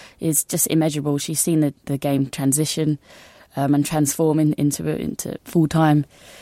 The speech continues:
um, sport. And I think it's, it's, it's a shame. It was sad to, to kind of see her go and know her. She was very emotional, and then obviously not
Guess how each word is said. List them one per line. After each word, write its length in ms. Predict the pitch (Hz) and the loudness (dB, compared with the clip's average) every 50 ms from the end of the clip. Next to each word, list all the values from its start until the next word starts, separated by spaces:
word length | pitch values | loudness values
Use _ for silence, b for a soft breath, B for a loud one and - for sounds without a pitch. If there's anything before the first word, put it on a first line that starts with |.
| B B B B B | B B B B B
um, 320 | - 147 143 143 147 - - | -2 0 2 2 2 2 0
sport. 460 | - - - - 175 170 170 165 - _ - b b b b b b b b b _ _ _ _ - | -2 -6 -4 0 0 2 2 0 0 _ -10 b b b b b b b b b _ _ _ _ -2
And 100 | 175 175 | -2 0
I 40 | |
think 340 | 170 214 202 - 175 170 175 | 2 2 2 2 0 -2 -2
it's, 80 | 175 175 | -4 -4
it's, 200 | - 175 160 - | -2 -2 0 0
it's 220 | 185 - - - - | 0 -2 -2 0 0
a 20 | |
shame. 400 | 185 - 196 196 190 175 151 143 139 _ - | 0 2 2 2 4 2 2 0 -2 _ -10
It 40 | - | -4
was 140 | 156 180 175 | -4 -2 0
sad 320 | - 190 170 165 160 - - _ _ _ _ | 0 0 2 0 0 -4 -8 _ _ _ _
to, 360 | - - 165 156 156 160 156 - | -8 -4 -2 -2 -2 -4 -6 -8
to 320 | - - 151 147 147 143 - _ | -8 -6 -4 -4 -4 -6 -8 _
kind 200 | - - 170 156 | -6 -2 2 2
of 80 | 151 143 | 2 2
see 180 | - - 170 156 | 2 2 2 2
her 160 | 151 151 147 | 2 2 0
go 300 | 143 - 160 156 156 151 | 0 0 0 0 2 0
and 260 | 147 143 143 143 143 b b b b b b b b b - | 0 -2 -2 -2 -4 b b b b b b b b b -4
know 140 | 180 165 165 | 0 0 2
her. 100 | 160 156 | 2 2
She 140 | 147 - 160 | 0 0 0
was 100 | 160 156 | 0 0
very 180 | 170 160 151 | 0 0 0
emotional, 540 | 151 147 147 151 151 147 - - 147 147 143 | 0 0 2 0 0 0 -2 -2 -2 -2 0
and 120 | 147 147 | 0 -2
then 140 | 147 147 151 | -2 -2 -4
obviously 480 | 156 151 147 - - 160 147 143 135 - B B B B B B | -4 -6 -6 -8 -6 -6 -6 -6 -8 -12 B B B B B B
not 240 | - 165 - - | 0 0 0 -2